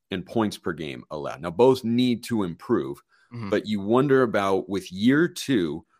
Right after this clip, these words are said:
Speaker 1: under Dan Lanning and Tosh Lupoy, and
Speaker 2: Yeah.
Speaker 1: you bring in Chris Hampton as well from Tulane, a team that, you know, won the American and the Cotton Bowl this year as your co-defensive coordinator. You combine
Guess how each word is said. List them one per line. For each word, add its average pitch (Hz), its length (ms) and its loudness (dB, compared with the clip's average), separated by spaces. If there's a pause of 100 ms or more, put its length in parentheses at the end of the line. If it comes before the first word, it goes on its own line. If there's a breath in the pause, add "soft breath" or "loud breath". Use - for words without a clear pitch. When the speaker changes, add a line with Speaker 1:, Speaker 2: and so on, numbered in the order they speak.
(140)
Speaker 1:
under 110 240 0
Dan 113 360 0
Lanning 113 320 2
and 104 100 -4
Tosh 101 300 -2
Lupoy, 87 460 -2
and 82 60 -6 (320)
Speaker 2:
Yeah. 98 120 -4
Speaker 1:
you 87 60 -6
bring 110 180 -2
in 123 80 0
Chris 120 260 -2
Hampton 120 420 -2
as 110 140 -2
well 101 300 2
from 95 180 -10
Tulane, 101 640 -2
a 87 80 -10
team 101 300 -4
that, 92 200 -4 (340 soft breath)
you 104 80 -2
know, 101 40 2
won 104 260 2
the 107 120 0
American 101 500 -2
and 92 160 -6
the 82 80 -10
Cotton 107 420 -4
Bowl 82 320 -6 (240)
this 101 260 -2
year 87 220 -2
as 92 180 -4
your 90 100 -8
co-defensive 104 720 -4
coordinator. 80 640 0 (340)
You 120 140 2
combine 117 640 0